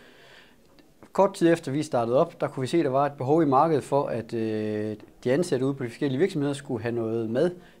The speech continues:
de kunne tage med hjem fra virksomheden på de travle dage. Og derfor lavede vi et koncept, som hedder nam,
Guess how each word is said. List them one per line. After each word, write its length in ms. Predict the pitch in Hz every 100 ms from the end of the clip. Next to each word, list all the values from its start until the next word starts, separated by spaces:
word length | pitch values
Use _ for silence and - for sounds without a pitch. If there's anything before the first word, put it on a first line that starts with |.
| -
de 40 |
kunne 80 | 113
tage 120 | 120
med 80 | 127
hjem 180 | 135 135
fra 100 | 123
virksomheden 500 | 139 135 117 107 104 -
på 80 |
de 140 | 110 110
travle 340 | 113 120 127
dage. 260 | 113 120 123 - - - - - - - -
Og 80 | 160
derfor 240 | 185 170
lavede 260 | 151 160 151
vi 100 | 120
et 100 | -
koncept, 380 | 107 135 202
som 320 | - 117 110 107
hedder 520 | 104 104 98 98 98
nam, 240 | 123 226